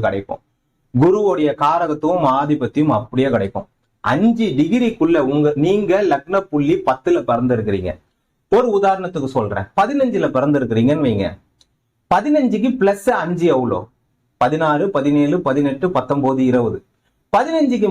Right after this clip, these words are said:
மைனஸ் அஞ்சு எவ்வளோ? பதினாலு, பதிமூணு, பன்னெண்டு, பதினொன்னு, பத்து. சரிங்களா? So நீங்க பிறந்த எந்த டிகிரியா இருந்தாலும் எடுத்துக்கோங்க, இருபத்தி ஒன்பதா இருந்தாலும் பிளஸ்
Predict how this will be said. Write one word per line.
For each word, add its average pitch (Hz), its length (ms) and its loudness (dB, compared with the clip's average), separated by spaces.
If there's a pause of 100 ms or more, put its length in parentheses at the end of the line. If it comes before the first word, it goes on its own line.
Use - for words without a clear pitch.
மைனஸ் 277 400 0
அஞ்சு 156 280 -4
எவ்வளோ? 107 220 -2 (1040)
பதினாலு, 180 420 0 (120)
பதிமூணு, 170 380 0 (120)
பன்னெண்டு, 160 340 0 (100)
பதினொன்னு, 147 500 0
பத்து. 113 240 -8 (380)
சரிங்களா? 120 340 0 (540)
So 196 80 4 (1800)
நீங்க 151 220 4 (140)
பிறந்த 277 340 0 (280)
எந்த 311 300 2 (540)
டிகிரியா 208 400 2
இருந்தாலும் 185 300 -2
எடுத்துக்கோங்க, 147 380 0 (140)
இருபத்தி 285 340 0 (140)
ஒன்பதா 277 360 0
இருந்தாலும் 185 380 -2 (160)
பிளஸ் 208 340 0